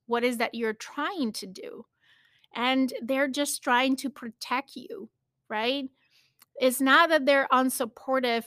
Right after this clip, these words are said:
of your goal, is that they, they don't understand why you're changing. And like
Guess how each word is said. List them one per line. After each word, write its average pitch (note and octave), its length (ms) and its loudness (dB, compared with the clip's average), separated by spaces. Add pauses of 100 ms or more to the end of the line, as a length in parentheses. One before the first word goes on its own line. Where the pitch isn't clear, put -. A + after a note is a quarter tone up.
(140)
of A3 160 -4
your G#3 200 -4
goal, C4 460 2
is A#3+ 260 -4
that A#3 320 4 (760)
they, B3 800 2 (1300)
they B3+ 180 -2
don't D4 220 0
understand A#3+ 1080 -2 (200)
why A#3+ 320 4
you're A#3 320 -2
changing. G#3 720 -12 (640)
And B3 300 0
like A#3+ 320 0